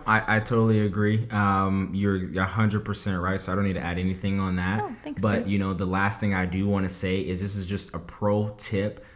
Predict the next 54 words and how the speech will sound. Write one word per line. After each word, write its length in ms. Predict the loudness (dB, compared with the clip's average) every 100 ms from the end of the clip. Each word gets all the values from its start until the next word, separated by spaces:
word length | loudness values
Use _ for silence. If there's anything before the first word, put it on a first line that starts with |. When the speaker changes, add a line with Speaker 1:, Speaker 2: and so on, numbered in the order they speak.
| -6
Speaker 1:
something 380 | 0 2 2
that 300 | 2 0 -4
we 180 | 0 0
do. 400 | 2 2 4 2
So 420 | 0 0 2 0 -2
every 380 | 2 2 2 0
year 560 | 2 2 2 2 0 -6 -14 -2
we 140 | -2
call 340 | -2 2 4 4
our 140 | 2
credit 320 | 0 -2 0
card 280 | 0 -2 -2
companies 460 | -2 -2 0 0 0
because 280 | -2 -4 -4
we 80 |
protect 460 | -4 -6 -6 -8 -4
our 100 | -6
credit, 420 | -4 -4 -2 -2 -2
Speaker 2:
Mm. 240 | -2 -2
Speaker 1:
and 180 | -2 0
we 120 | 0
call 340 | -2 2 4 6
our 140 | 4
companies 500 | 2 -2 -2 -4 -2
and 140 | -2 -2
we 80 |
raise 760 | -2 -2 -2 0 0 -2 -6 -6
our 140 | -6
credit 380 | -6 -6 -6 -6
limit. 320 | -6 -8 -4
So 180 | 0 2
we 140 | 2 2
just 160 | 0 0
ask, 360 | 2 2 -2
you 80 | -4
know, 80 | -2
"Hey, 180 | 0 -2
can 220 | -2 -4
we 100 | -2
raise 300 | -2 -2 -2
our 100 | -6
credit 300 | -4 -4 -2
limit? 320 | -2 -4 -6 -12 -4
Hey, 140 | 0
how 120 | 2
much 220 | 4 2 0
would 160 | -2
you 80 | 0
like?" 220 | 0 0
I 100 | 0
mean, 220 | 0 0
a 60 | 0
hundred 260 | 2 2 2
percent? 400 | -2 -2 -2